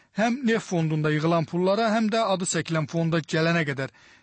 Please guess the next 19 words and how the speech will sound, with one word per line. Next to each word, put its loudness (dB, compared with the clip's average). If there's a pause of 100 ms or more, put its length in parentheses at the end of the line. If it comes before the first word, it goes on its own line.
(140)
neft 2
pullarına 2
ictimai 0
nəzarətin 0
olmamasından -4
narahatdırlar. -6 (420)
Azərbaycan 2
Xalq 0
Cəbhəsi 0
Partiyasının 0
sədri 0
Əli 0
Kərimli 0
deyir 2
ki, -2 (100)
ictimai 2
nəzarətin 0
olmaması 0
üzündən 0